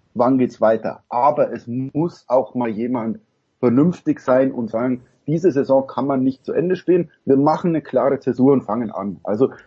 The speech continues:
es, der, der, der, das, das muss passieren.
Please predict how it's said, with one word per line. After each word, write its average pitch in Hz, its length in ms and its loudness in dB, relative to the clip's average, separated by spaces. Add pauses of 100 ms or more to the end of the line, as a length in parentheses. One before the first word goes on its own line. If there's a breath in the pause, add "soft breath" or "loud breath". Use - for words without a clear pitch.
(120 loud breath)
es, 127 120 0 (100)
der, 165 420 0 (180)
der, 180 100 2
der, 160 300 -6 (460)
das, 170 220 -8
das - 140 -10
muss 254 220 2
passieren. 208 480 0